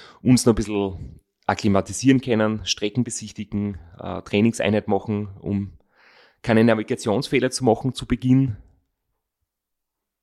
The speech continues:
Aber es ist dann bald einmal eine Nachricht gekommen, die quasi so unsere Aufteilung im Betreuerteam ein bisschen durcheinander gerüttelt hat.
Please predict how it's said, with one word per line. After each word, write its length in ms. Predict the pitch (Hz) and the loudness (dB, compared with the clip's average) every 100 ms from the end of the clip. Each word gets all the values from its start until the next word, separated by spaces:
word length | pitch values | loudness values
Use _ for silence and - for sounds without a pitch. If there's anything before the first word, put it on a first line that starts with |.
| _ - | _ -2
Aber 540 | 92 90 113 131 135 123 | 2 2 4 4 2 -4
es 140 | - | -6
ist 160 | 117 - | -6 -2
dann 100 | 113 | 2
bald 160 | 104 110 | 4 4
einmal 320 | 113 110 110 _ _ _ _ _ _ | 4 2 -2 _ _ _ _ _ _
eine 140 | - 113 | 2 6
Nachricht 340 | 107 135 120 | 6 4 0
gekommen, 280 | - 127 123 | 0 0 2
die 140 | 120 | 0
quasi 280 | 113 107 113 | 0 -2 -2
so 180 | 113 110 | 0 0
unsere 540 | 113 113 104 104 101 - - | 0 2 4 4 2 -6 -2
Aufteilung 720 | 92 117 - - 104 104 104 | 4 4 2 -4 -2 0 0
im 140 | 101 | -2
Betreuerteam 880 | - - 98 95 98 - 107 104 104 | -4 -4 0 2 0 0 0 0 -2
ein 320 | - - _ | -8 -20 _
bisschen 200 | - 95 | -8 -6
durcheinander 460 | 104 110 104 98 110 | -6 -2 2 2 0
gerüttelt 560 | - 107 101 104 98 98 | -6 -8 -6 -6 -4 -2
hat. 220 | 87 | -4